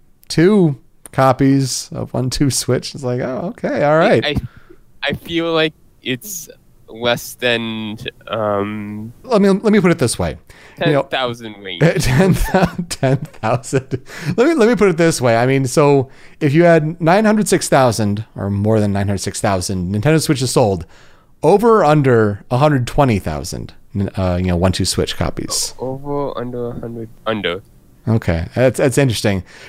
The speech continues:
Speaker 1: Uh, uh, we have Darkrai, uh, in our chat on tw-, uh, rhymeswithasia dot com slash call. Uh, he says, "V G Charts puts one two Switch at two hundred forty thousand."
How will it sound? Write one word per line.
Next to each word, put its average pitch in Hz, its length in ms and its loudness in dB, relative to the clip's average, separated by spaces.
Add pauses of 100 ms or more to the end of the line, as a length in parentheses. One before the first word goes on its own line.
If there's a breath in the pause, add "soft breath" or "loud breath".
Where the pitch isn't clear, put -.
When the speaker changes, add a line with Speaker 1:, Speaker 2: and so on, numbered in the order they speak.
(140 loud breath)
Speaker 1:
Uh, 127 300 2 (220)
uh, 107 280 2
we 117 80 4
have 101 100 2
Darkrai, 143 600 4
uh, 107 420 -2
in 117 240 -4
our 110 200 0
chat 175 460 0
on 120 300 0
tw-, - 160 -12 (100)
uh, 92 180 -4 (180)
rhymeswithasia 110 580 0
dot 107 240 0
com 135 580 0
slash - 380 -4
call. 185 400 2 (460 loud breath)
Uh, 117 200 4
he 131 120 4
says, 185 480 4
"V 196 220 0
G 190 180 0
Charts - 560 0
puts - 360 0
one 143 220 0
two 151 200 0
Switch 127 380 0
at 123 220 0
two 165 240 2
hundred 135 340 2
forty 113 380 2
thousand." 76 600 -8